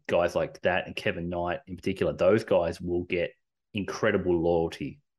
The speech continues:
and D K C. That the, the company will be so loyal because I think they'll realize, "Well, you, you,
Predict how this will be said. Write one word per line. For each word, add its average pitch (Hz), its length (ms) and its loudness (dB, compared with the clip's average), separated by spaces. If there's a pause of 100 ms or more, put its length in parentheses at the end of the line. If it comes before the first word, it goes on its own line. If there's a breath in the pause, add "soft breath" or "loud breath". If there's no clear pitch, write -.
(140)
and 82 160 -6
D 90 140 0
K 85 160 -2
C. 78 140 -6
That 78 320 -2
the, 98 200 0
the - 80 -8
company 117 300 0
will 95 60 0
be 87 60 -2
so 90 180 2
loyal 87 340 2
because 82 180 -8
I - 40 -6
think 101 100 -2
they'll 90 120 -2
realize, 85 460 -2 (640 soft breath)
"Well, 87 140 -4
you, 98 380 0 (420)
you, 101 240 2